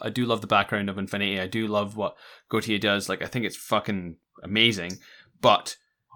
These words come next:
having a book that is, like, the same book that you look at for about two weeks until they update the wiki, and then you just put it in your shelf, and it just lives there, is,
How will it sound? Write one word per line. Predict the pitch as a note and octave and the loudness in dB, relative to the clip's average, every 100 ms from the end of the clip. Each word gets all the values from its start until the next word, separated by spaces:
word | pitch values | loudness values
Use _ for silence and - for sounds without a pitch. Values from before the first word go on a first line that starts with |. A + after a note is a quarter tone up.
| - | -18
having | - B2 C3 B2+ | 2 6 8 6
a | G#2+ | 4
book | - B2+ - - - | 4 2 2 -2 2
that | G#2+ | 4
is, | G#2+ G#2 | 4 0
like, | G#2 | -4
the | F2 | -4
same | - A#2+ A2 | -2 0 2
book | G#2+ G#2 | 0 -2
that | G2 | -6
you | G#2 | -4
look | A2+ A2+ | -2 0
at | A2+ G2+ - | 2 2 0
for | - | -2
about | G2+ G#2 - | -2 -2 -2
two | - C3+ | 2 4
weeks | A2+ G#2+ | 4 0
until | G#2+ G2+ A2 | -2 -2 0
they | G#2+ | 2
update | G2+ - A2 | 0 0 -4
the | - | -2
wiki, | G#2 G#2+ F2+ F2 - - - | -4 -4 -6 -8 -10 -18 -8
and | G#2 | -2
then | G#2+ | 0
you | G2+ | 0
just | F#2+ - | -2 -8
put | - F#2+ | -4 -2
it | G#2 | 0
in | G#2+ | -2
your | G2 | 0
shelf, | - A2+ F#2+ - - - _ _ _ _ _ _ | 2 4 2 -2 -10 -14 _ _ _ _ _ _
and | A2+ | -4
it | G#2 | -4
just | G#2+ G2 | -6 0
lives | A#2 A2 | 0 2
there, | G#2+ G2 G2 G#2+ _ _ _ - | 0 0 0 -4 _ _ _ -2
is, | A2 G2 - | -2 -2 -6